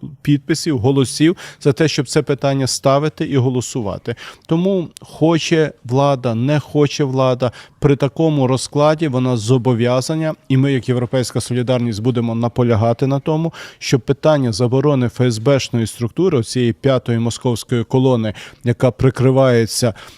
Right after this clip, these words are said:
попівськими рясами, було поставлено на порядок денний,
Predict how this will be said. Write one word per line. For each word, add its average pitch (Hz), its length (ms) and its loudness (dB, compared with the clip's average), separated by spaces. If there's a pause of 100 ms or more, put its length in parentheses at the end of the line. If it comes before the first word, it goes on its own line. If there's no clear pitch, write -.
(120)
попівськими 135 720 0
рясами, 156 520 0
було 120 260 2
поставлено 123 640 0
на 120 120 0
порядок 120 440 -2
денний, 151 480 -4